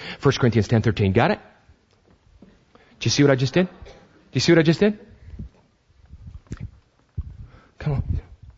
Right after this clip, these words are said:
It's almost like a doctor giving a pill. Come, it's like, it's like, and, and, and so, and so we've cre-, have we actually created a culture where we have, like, this glib thing of dealing with each other's hearts?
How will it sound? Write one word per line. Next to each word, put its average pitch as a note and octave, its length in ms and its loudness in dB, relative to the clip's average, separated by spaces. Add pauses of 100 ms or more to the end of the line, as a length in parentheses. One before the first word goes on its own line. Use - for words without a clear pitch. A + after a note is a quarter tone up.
(1200)
It's B2+ 140 0
almost D#3+ 160 2
like D#3+ 100 0
a D3 60 2
doctor E3 300 0
giving C3 220 2
a A#2 40 0
pill. C3+ 300 -2 (2250)
Come, G#3+ 180 4
it's C3+ 160 0
like, C#3+ 220 0
it's D3 140 -4
like, E3 180 2
and, C#3+ 200 -6
and, D3+ 120 2
and D3+ 160 2
so, - 100 -2
and D3 100 2
so C#3+ 200 4
we've C#3+ 180 2
cre-, - 200 -2
have A#2 180 0
we B2+ 140 6
actually B2+ 280 0
created A#2 260 2
a G#2+ 40 0
culture B2 340 0
where A#2 220 2 (320)
we B2 160 4
have, A#2+ 180 2
like, A2+ 160 0
this G#2+ 160 -2
glib A#2 840 2 (840)
thing C#3 300 0
of A#2 120 2
dealing C3 200 4
with C#3+ 120 0
each C3+ 120 -2
other's C#3 180 2
hearts? C3+ 320 -2